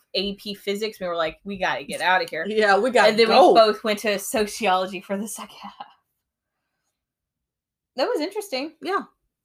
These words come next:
Speaker 1: There were some people in there that we had gone to school with from when we were younger, and they had chosen a very rough path for themselves, and I was just like, "Wow, I used to be really good friends with that person."
Speaker 2: Yeah.
Speaker 1: And now they're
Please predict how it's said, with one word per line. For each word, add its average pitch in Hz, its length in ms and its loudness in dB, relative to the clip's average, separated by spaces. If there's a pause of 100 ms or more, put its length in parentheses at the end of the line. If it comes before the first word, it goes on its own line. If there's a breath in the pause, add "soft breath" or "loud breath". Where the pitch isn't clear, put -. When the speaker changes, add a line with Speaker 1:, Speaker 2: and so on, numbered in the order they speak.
(880)
Speaker 1:
There 240 140 2
were 262 60 2
some 285 280 -2
people 254 320 -4
in 247 80 -4
there 247 200 -4
that 202 320 -2
we 214 120 -6
had 208 120 -6
gone 220 180 -4
to 202 60 -10
school 202 240 -10
with 208 200 -6
from 196 140 -10
when 196 100 -8
we 196 80 -6
were 190 100 -8
younger, 175 600 -8
and 175 120 -14
they 170 140 -8
had 180 380 -12
chosen 190 300 -10
a - 20 -10
very 180 240 -6
rough 170 320 -8
path 180 320 -6
for 156 100 -14
themselves, 170 640 -12
and 165 100 -14
I 156 60 -12
was 170 100 -18
just - 120 -20
like, 147 140 -16
"Wow, 160 400 -4 (260)
I 165 100 -6
used 190 160 -4
to 208 60 -6
be 190 40 -6
really 175 200 -4
good 170 160 -8
friends 185 220 -6
with 208 100 -16
that 190 160 -6
person." 196 420 -12 (240)
Speaker 2:
Yeah. 208 200 -4
Speaker 1:
And 175 100 -6
now 170 200 -4
they're 165 360 -10